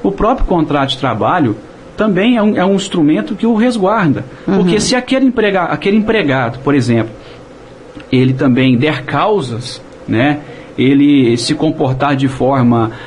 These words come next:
Speaker 1: a, a, a, a, a merecer até uma, uma rescisão ali, é, é, exemplo, é, ele defraudou o seu empregador, cometeu atos ilícitos contra o seu empregador, é uma segurança também para o empregador.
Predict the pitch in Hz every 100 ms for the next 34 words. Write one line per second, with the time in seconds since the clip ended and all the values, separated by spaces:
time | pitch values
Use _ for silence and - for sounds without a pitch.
0 | - - 123 107 113 117 117 113 107 113
1 | 107 101 117 120 156 147 131 - 156 131
2 | 127 143 160 147 123 127 120 131 139 127
3 | 113 120 147 123 107 135 170 - - -
4 | - 117 110 117 110 104 135 135 123 110
5 | 123 113 113 110 104 113 113 123 120 101
6 | 92 - - - 123 151 165 147 117 131
7 | 170 139 131 135 123 120 120 117 101 110
8 | 143 131 - - - - 170 165 170 165
9 | 143 143 131 127 117 156 175 - - 131
10 | 131 - 123 117 120 110 101 156 139 -
11 | - - - 156 247 - 269 277 196 285
12 | 277 - 202 156 254 269 165 175 175 -
13 | 143 135 131 127 117 110